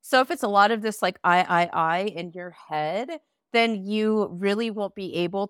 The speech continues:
to create that connection that converts to the sales, which means you're not actively walking them through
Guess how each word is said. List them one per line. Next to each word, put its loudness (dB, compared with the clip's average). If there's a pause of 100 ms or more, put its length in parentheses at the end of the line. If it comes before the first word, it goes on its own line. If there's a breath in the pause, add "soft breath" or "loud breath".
to -8
create -8
that 0
connection -6
that -4
converts -8
to -12
the -12
sales, -6
which -8
means -2 (260)
you're 0
not 4 (120)
actively -2 (220)
walking 2
them -2
through -2